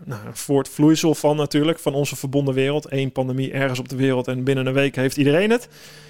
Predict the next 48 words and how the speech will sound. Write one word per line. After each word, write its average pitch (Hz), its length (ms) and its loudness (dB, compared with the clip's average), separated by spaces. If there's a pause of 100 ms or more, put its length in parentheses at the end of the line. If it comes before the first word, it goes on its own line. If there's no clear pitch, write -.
(260)
Eh, 147 540 4
maar 147 300 0
wat 202 360 -2 (120)
betekent 160 540 0
dat? 135 140 0
En 135 140 -2
wat 156 160 -2
betekent 151 420 -4
dat 143 180 -2
voor 151 120 -2
een 143 100 -6
economie? 151 460 0
Wat 131 140 0
betekent 143 380 -2
dat 143 180 -4
voor, 139 320 2
voor 143 220 0
de 131 120 -2
wereld? 143 300 4
Wat 127 120 0
betekent 139 300 -2
dat 139 160 0
voor 135 140 0
geld? 165 460 0
Daar 139 180 2
gaan 143 120 -2
we 143 60 0
het 139 120 -2
over 123 140 -2
hebben. 165 280 2
Over 127 300 -4 (140)
onder 131 220 -2
andere 131 200 0
ook 123 120 -4
cryptocurrencies, 147 800 -4
waar 135 100 0
jij, 143 260 0
eh, 139 200 -6
veel 147 200 2
mee 135 140 -2
in 131 60 -6
het 131 100 -6
nieuws 156 180 2
bent. 143 280 -2 (1300)
Bitcoin 147 520 2
onder 151 280 4
andere. 139 380 2
Dus, 135 340 0